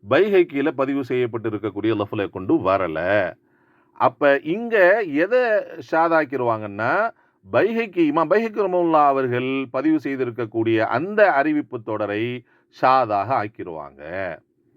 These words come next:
அப்ப அதைத்தான் நீங்க என்ன செய்றாங்கன்னா, விளக்குகிறார்கள் ஷேக் அவர்கள். ஒரு வாயத்து பைஹக்கி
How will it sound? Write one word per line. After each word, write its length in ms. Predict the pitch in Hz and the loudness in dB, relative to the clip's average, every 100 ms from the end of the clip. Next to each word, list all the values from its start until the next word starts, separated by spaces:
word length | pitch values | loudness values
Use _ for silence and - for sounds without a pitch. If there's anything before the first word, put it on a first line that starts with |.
| - - | -14 -6
அப்ப 140 | 87 | 0
அதைத்தான் 380 | 92 123 127 156 | 2 2 2 0
நீங்க 140 | 160 127 | 0 -4
என்ன 140 | 131 120 | -4 -4
செய்றாங்கன்னா, 760 | 117 110 101 98 120 170 269 _ _ _ 110 | -2 -2 -4 -6 -2 -2 -4 _ _ _ 0
விளக்குகிறார்கள் 920 | 151 135 120 113 107 101 127 180 208 151 | 0 0 -2 2 2 2 2 2 0 -2
ஷேக் 220 | 131 110 | -2 -2
அவர்கள். 360 | 92 78 76 - _ _ - 117 | -4 -6 -12 -18 _ _ -10 -2
ஒரு 180 | 127 | 2
வாயத்து 500 | 131 175 226 208 202 | 4 4 2 -2 -4
பைஹக்கி 760 | 151 147 135 110 98 107 143 | -2 -2 -2 -6 -8 -8 -10